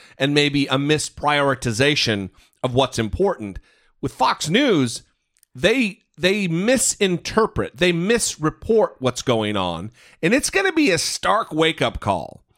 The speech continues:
for their audience when this shit goes down and Donald Trump either gets impeached and removed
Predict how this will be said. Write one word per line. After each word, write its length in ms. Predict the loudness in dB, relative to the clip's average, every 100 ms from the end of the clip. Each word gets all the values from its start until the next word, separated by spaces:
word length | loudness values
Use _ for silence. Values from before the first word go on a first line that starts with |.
| _
for 160 | 0 2
their 260 | 4 2 2
audience 520 | 2 0 -4 -6 -2
when 180 | 0 2
this 140 | 0
shit 240 | 0 -2
goes 260 | 0 -4 -2
down 480 | 0 0 -2 -6 -10 -18 -8
and 160 | -4 0
Donald 300 | 0 0 0
Trump 280 | 0 0 -2
either 280 | -2 0 0
gets 280 | -2 -4 -4
impeached 440 | -2 -2 -2 -2
and 160 | 0 0
removed 640 | 2 2 4 2 0